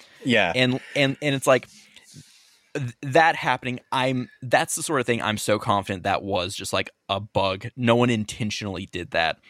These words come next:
Speaker 2: because, like, that mission with all that history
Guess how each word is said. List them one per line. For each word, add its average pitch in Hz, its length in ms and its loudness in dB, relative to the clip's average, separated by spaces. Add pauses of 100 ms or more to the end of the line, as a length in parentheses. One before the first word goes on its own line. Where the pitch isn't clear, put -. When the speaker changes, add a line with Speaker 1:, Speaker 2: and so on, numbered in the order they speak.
(280)
Speaker 2:
because, 113 260 0
like, 107 240 -2
that 117 220 2
mission 120 580 -4 (280)
with 110 280 -2
all 104 240 2
that 107 240 2 (360)
history 107 920 -4